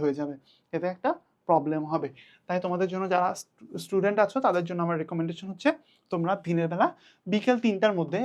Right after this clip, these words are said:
বা খুব বেশি হলে বিকেল চারটার মধ্যে তোমরা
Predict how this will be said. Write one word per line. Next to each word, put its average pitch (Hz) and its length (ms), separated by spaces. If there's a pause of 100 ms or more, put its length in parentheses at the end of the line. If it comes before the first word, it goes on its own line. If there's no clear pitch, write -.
বা 180 60 (640)
খুব 226 100 (100)
বেশি 175 200
হলে 196 180
বিকেল 175 260
চারটার 202 380
মধ্যে 151 240 (540)
তোমরা 185 220